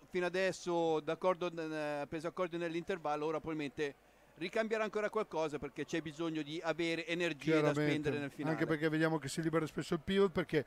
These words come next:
Speaker 2: se non ci si mette d'accordo su cui uscire si esce in due,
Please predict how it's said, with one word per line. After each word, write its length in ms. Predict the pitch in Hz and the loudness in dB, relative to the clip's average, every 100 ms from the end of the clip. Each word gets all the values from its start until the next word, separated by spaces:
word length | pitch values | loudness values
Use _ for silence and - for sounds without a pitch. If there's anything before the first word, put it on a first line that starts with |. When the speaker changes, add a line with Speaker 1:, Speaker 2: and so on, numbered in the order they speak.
| - - | -2 -10
Speaker 2:
se 160 | - 175 | -2 2
non 120 | 180 | 2
ci 120 | 165 | 0
si 120 | 180 | 0
mette 260 | 185 185 185 | 2 2 2
d'accordo 320 | 165 175 170 | 2 2 0
su 100 | 135 | -2
cui 120 | 185 | 0
uscire 400 | 185 - 185 180 | 0 0 2 2
si 120 | 175 | 2
esce 160 | 170 170 | 0 0
in 80 | 156 | 2
due, 320 | 135 131 | 2 2